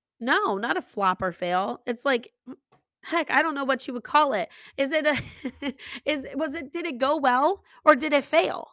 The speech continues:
Look back on those projects that you did. Um, was there anything that you implemented that was new and it did really well? And it just fell off by the end of the year and nobody else did it again? How do you keep that and maintain that? Because it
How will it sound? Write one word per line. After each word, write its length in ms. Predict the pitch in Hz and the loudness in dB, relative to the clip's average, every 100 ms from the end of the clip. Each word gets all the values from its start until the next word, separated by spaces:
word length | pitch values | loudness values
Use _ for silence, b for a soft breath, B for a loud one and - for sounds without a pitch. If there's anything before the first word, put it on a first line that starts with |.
| _ b b | _ b b
Look 240 | 311 370 - | -2 0 2
back 280 | 311 339 | 2 2
on 120 | 285 247 | -2 -2
those 180 | 233 | -4
projects 480 | - 277 294 220 190 | 2 2 2 -2 -6
that 140 | - 123 | -10 -10
you 120 | 220 | -8
did. 340 | 262 143 - _ b b b b | -6 -6 -8 _ b b b b
Um, 320 | 233 226 220 226 | 4 4 2 -2
was 180 | 277 | -2
there 160 | 262 269 | 2 0
anything 400 | 262 262 262 277 | 0 -4 -6 -6
that 140 | 262 240 | -6 -4
you 180 | 240 | -6
implemented 760 | - 226 - 247 247 247 - 220 | -6 -10 -10 -8 -8 -8 -6 -4
that 160 | - 233 | -2 -4
was 180 | 214 | -6
new 400 | 220 208 208 285 - B B - | -6 -4 -2 -4 -6 B B -2
and 120 | 240 | 0
it 100 | 226 | 2
did 220 | 240 214 | 2 0
really 240 | 226 226 220 | 0 0 4
well? 340 | 202 226 392 _ _ _ _ _ _ _ _ _ _ _ _ 233 | 6 4 2 _ _ _ _ _ _ _ _ _ _ _ _ 2
And 600 | 226 220 208 214 208 208 | 4 6 4 2 -4 -6
it 160 | 233 | -6
just 180 | 226 208 | -4 -2
fell 180 | 226 208 | 0 2
off 280 | 208 220 - | 4 2 0
by 100 | - | -6
the 180 | 220 214 | -6 -6
end 120 | 208 | -6
of 80 | 208 | -8
the 60 | |
year 220 | 202 196 208 | -6 -6 -4
and 80 | |
nobody 260 | 190 190 190 | -4 -4 -4
else 180 | 190 - | -4 -4
did 160 | 185 | -4
it 180 | 196 208 | -2 -4
again? 320 | 202 190 240 - - | -2 -4 -4 -8 -2
How 160 | 247 | 0
do 80 | 247 | 0
you 100 | 240 | -2
keep 220 | - 214 | -10 -4
that 160 | 220 208 | 0 0
and 80 | 196 | -2
maintain 500 | 190 196 - 277 269 | -8 -8 -8 -6 -4
that? 220 | 117 - | -6 -6
Because 240 | 202 - | -10 -6
it 180 | 214 214 | -6 -6